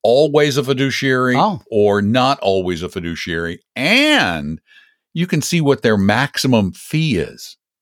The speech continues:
Speaker 1: And you're gonna be
Speaker 2: <laughs>
Speaker 1: shocked.
Speaker 2: Yeah, it's
Speaker 1: You're gonna be
Speaker 2: still
Speaker 1: shocked. Go look your guy up. Or gal.
Speaker 2: shocking.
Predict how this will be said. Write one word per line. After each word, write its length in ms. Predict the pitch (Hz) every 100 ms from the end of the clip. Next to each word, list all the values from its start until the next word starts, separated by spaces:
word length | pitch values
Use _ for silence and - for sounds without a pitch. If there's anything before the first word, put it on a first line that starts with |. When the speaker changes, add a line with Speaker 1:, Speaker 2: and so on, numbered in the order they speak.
| _
Speaker 1:
And 140 | 104 107
you're 120 | 156
gonna 160 | 170 101
be 140 | 87
Speaker 2:
<laughs> 20 |
Speaker 1:
shocked. 920 | - - - 113 110 - _ - - -
Speaker 2:
Yeah, 160 | 165 156
it's 180 | - 165
Speaker 1:
You're 140 | 143 175
gonna 120 | 180
be 60 |
Speaker 2:
still 120 | 208 175
Speaker 1:
shocked. 260 | 147 -
Go 140 | 165 202
look 320 | 226 185 202 -
your 300 | 143 156 131
guy 340 | 139 131 127
up. 260 | 104 87 _ _ _ _ _ _ _
Or 140 | 98
gal. 220 | 101 151 160
Speaker 2:
shocking. 260 | 147 101